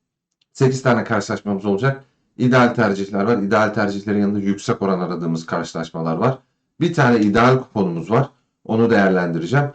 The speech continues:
Ve bir tane de, e, skorumuz var arkadaşlar. Skor sorumuz. Bunu da size soracağım. E, yorumlar kısmına yazacaksınız. Bilen arkadaşlarımızdan bir kişiyi on gün boyunca, e, WhatsApp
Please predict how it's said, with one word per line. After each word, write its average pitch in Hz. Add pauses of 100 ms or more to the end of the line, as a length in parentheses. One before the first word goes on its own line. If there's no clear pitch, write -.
(320)
Ve 117
bir 156
tane 107
de, 156 (240)
e, 95
skorumuz 139 (140)
var 98
arkadaşlar. 87
Skor -
sorumuz. 101 (280)
Bunu 143
da 147
size 139
soracağım. 127 (280)
E, 101
yorumlar 131
kısmına 131
yazacaksınız. 123
Bilen 123
arkadaşlarımızdan 98 (300)
bir 139
kişiyi 120
on 127
gün 110
boyunca, 123 (260)
e, 90
WhatsApp 120